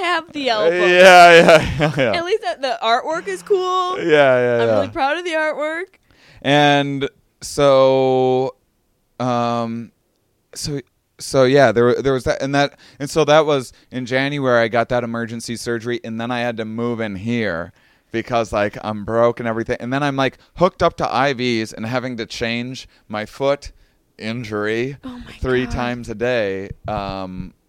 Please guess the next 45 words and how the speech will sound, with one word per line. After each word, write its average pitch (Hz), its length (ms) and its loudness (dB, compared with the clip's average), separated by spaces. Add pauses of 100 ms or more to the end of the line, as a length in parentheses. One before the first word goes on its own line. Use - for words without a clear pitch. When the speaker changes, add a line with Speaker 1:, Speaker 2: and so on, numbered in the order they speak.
(120)
Speaker 2:
and 101 320 -8
Speaker 1:
And 277 60 -4
you - 80 -4
had - 20 -8 (160)
to, - 60 -20
do 262 80 -10
you 294 100 -6
have 269 160 -6
to - 60 -18
dress 220 400 -8
your 240 100 -8
own 233 120 -8
eye, 190 260 -10
like, 202 180 -12
your, 190 280 -14
your 196 280 -8 (100)
eye, 196 140 -4
you 240 80 -8
had 262 80 -6
to 220 60 -12
do 226 120 -8
your 226 160 -6
own 208 100 -8
I 202 240 -6
Vs? 196 100 -12
Speaker 2:
I 123 120 4
had 127 200 4
wires, 101 720 -2 (120)
eh, 98 120 -10 (300)
permanently 113 560 -6
in 104 120 -6
my 101 160 -4
Speaker 1:
Oh 277 160 0
my 117 200 0
Speaker 2:
arm 117 100 -2
Speaker 1:
God, 208 140 -4
Speaker 2:
that - 180 -4
went - 220 -4
Speaker 1:
that - 40 -12
is - 40 -10
Speaker 2:
right 107 200 2
to 110 140 -6
my 107 140 0
Speaker 1:
just 98 100 -4
Speaker 2:
heart. 113 380 0